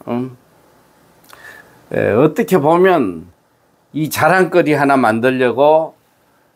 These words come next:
일평생 산다고 해도, 에, 과언이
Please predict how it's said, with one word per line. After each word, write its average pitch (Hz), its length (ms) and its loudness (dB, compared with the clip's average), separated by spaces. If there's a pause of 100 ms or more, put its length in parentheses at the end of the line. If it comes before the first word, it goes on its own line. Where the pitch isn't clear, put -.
(280)
일평생 147 600 0
산다고 143 640 2
해도, 113 580 -2 (800)
에, 87 140 -12
과언이 127 760 0